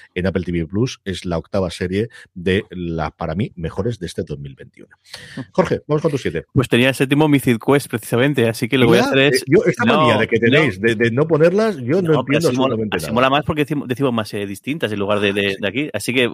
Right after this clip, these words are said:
Speaker 2: eh, el, está viendo a ver si metí, em-, empotraba una que tenía, eh, pendientes ahí, pero no, voy a, voy a leer la, la siguiente, que es Hawkeye,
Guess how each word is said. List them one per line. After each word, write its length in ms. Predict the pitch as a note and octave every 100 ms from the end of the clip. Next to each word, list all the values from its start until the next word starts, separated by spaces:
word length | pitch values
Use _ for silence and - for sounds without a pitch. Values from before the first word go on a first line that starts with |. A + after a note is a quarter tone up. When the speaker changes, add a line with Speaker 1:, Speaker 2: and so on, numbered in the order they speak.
| A2
Speaker 2:
eh, 240 | A2+ G#2+ G#2+ - _
el, 300 | - A2+ G#2+ G#2
está 200 | A#2+ C3
viendo 160 | D3+
a 20 | D#3
ver 80 |
si 160 | D#3 C3
metí, 260 | A2 G#2+ B2+
em-, 180 | A#2 G#2+ - -
empotraba 460 | - A2 G#2+ A2+ C3+
una 200 | B2+ B2+
que 120 | B2+
tenía, 220 | B2+ B2+ B2+
eh, 340 | B2 B2 A#2+
pendientes 460 | B2+ B2 C3+ B2+ B2+
ahí, 180 | C3+ E3+ - -
pero 180 | A2
no, 80 | C3+
voy 120 | A2
a, 60 | C#3
voy 200 | A#2+ C3
a 80 | C3
leer 180 | B2 A#2
la, 220 | A2 G#2
la 100 | A2
siguiente, 380 | - G2+ F#2+ G2
que 160 | G#2
es 80 | A2+
Hawkeye, 420 | - A2+ G2+ G2